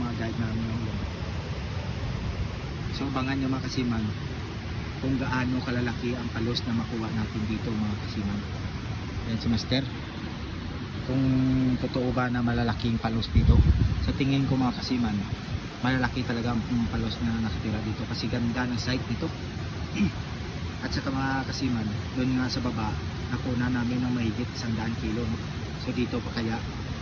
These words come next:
So, abangan nyo, mga kasiman, kung totoong may mga palos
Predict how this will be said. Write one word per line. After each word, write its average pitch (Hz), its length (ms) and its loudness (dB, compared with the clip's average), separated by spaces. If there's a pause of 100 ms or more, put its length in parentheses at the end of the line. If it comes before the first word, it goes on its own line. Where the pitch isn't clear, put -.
(100)
So, 277 160 -2
abangan 139 280 0
nyo, 131 200 4
mga 120 120 0
kasiman, 120 360 4 (1300)
kung 135 200 4
totoong 127 680 0 (680)
may 131 160 2 (320)
mga 120 320 0
palos 117 240 2